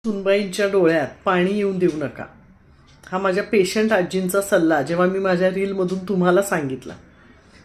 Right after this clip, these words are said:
तुमच्याशी शेअर केला, त्या माझ्या रीलवर एका ताईंनी मला एवढं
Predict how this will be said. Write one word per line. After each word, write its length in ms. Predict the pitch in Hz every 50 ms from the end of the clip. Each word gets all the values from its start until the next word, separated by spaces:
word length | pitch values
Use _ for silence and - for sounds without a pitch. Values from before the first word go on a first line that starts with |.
| -
तुमच्याशी 460 | - 233 220 226 269 269 262 - 330 339
शेअर 340 | - - 247 220 214 214
केला, 280 | 214 - 185 147 123 113 110 - - - - - - - - - - _ - _ _ - _ _ _ -
त्या 220 | 220 214 240 269
माझ्या 360 | 277 277 247 220 226 226 220
रीलवर 480 | 220 208 202 190 185 180 180 180 180 196
एका 320 | 202 190 185 - 220 220 220
ताईंनी 320 | - 214 202 202 202 208 214
मला 220 | 214 214 214 214
एवढं 480 | 214 220 220 214 220 202 196 196 220